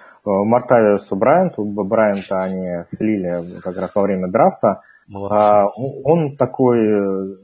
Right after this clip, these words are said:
Speaker 1: дальняя, дальняя цель, скоростной игрок. А, у него в, э,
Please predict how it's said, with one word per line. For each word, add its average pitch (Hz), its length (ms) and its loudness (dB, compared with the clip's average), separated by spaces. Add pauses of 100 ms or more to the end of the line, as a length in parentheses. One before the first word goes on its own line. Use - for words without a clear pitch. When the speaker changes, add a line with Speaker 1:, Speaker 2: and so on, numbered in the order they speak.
Speaker 1:
дальняя, 107 560 2
дальняя 104 420 2
цель, 165 320 0
скоростной 110 800 -2
игрок. 120 600 -2 (340)
А, 101 200 2
у 113 120 -2
него 117 520 -2
в, 98 960 -6
э, - 20 -20